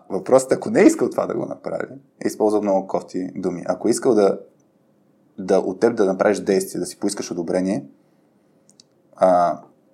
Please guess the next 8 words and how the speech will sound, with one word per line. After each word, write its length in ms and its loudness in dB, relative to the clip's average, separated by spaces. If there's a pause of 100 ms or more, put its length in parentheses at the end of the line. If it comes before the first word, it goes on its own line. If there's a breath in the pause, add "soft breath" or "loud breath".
(680)
тогава 320 6
всичките 320 -6
тези 200 2
думички, 500 -2 (880 loud breath)
тези, 220 0 (260)
как 140 2
да 80 0
кажа, 220 -2